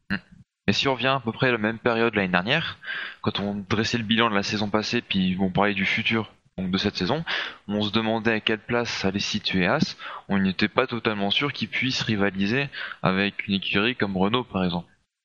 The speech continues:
On savait pas non plus ce que Renault allait être capable, si Haas allait marcher du premier coup, et moi je, j'y croyais, et j'étais quand même surpris de leur résultat. Je trouve que pour une première année, c'est vraiment un bilan très positif.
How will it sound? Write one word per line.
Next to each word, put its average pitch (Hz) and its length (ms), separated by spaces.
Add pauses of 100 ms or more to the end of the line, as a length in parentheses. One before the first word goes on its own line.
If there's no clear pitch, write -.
On 101 60
savait 104 180
pas 110 160
non 113 140
plus 110 140
ce - 100
que 110 80
Renault 107 300
allait 98 160
être - 60
capable, 131 440
si - 240
Haas 110 240
allait 104 180
marcher 98 300
du 104 100
premier 92 320
coup, 160 220 (500)
et 101 300
moi 110 420
je, 107 380 (340)
j'y - 160
croyais, 120 480 (520)
et - 40
j'étais 107 240
quand 123 160
même 131 80
surpris 135 500
de 101 120
leur 98 120
résultat. 101 400 (440)
Je - 60
trouve 107 120
que - 60
pour 110 100
une 101 80
première 107 300
année, 101 220
c'est - 200
vraiment 101 300
un 113 40
bilan 104 300
très - 120
positif. - 540